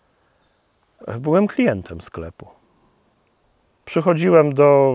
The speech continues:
Piotrusia, mojego wspólnika obecnego,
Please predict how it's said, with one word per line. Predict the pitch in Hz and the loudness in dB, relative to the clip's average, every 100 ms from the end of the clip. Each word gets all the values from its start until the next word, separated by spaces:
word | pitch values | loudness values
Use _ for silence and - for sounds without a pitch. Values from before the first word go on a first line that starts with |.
| 123 | -2
Piotrusia, | - 147 156 143 131 | -2 0 0 0 0
mojego | 120 127 127 123 | 0 0 0 -2
wspólnika | 110 - 147 151 127 - 107 | -4 -2 0 0 0 -2 -2
obecnego, | 101 104 - 110 92 92 120 | -2 -4 -8 -10 -8 -2 -2